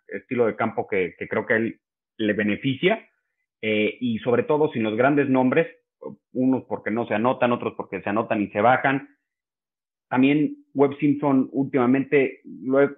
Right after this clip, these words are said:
notado un poco más inconsistente, entonces sí, eh, yo creo que podría ser él, o, híjole, es que de, de los nombres, de los famosos, no, más bien alguien que,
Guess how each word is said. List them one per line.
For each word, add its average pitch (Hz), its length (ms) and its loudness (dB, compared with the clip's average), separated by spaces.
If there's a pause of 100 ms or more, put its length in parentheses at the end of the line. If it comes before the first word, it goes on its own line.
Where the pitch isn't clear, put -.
(100)
notado 135 380 0
un 127 140 -2
poco 143 220 2
más 135 180 2
inconsistente, 127 760 -2
entonces 139 440 -2 (340)
sí, 110 140 -2
eh, 95 340 -2
yo 117 180 -4
creo 127 160 -4
que 113 120 0
podría 113 500 0
ser 127 140 4
él, 175 160 2 (580)
o, 98 800 2 (1120)
híjole, 123 360 -8 (140)
es 107 100 -18
que 123 120 2
de, 107 300 -4
de 113 120 0
los 113 140 2
nombres, 135 440 4 (180)
de 113 200 -6
los 107 140 -2
famosos, 120 540 2
no, 117 340 -4
más 113 100 0
bien 127 160 2
alguien 123 260 0
que, 104 200 -4